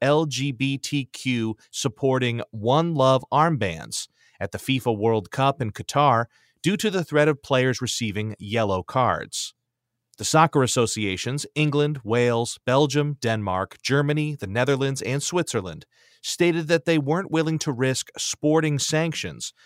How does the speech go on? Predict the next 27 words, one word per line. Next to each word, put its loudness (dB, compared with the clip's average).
against -6
their -4
players, -2
asserting 0
that -4
they 0
were 0
very 0
frustrated -4
by -2
the -6
decision. -4
The 0
One 4
Love 4
armband 4
is -4
part 4
of -2
a 2
campaign -2
to -4
promote 0
inclusion -2
and 0
oppose 0
discrimination. -2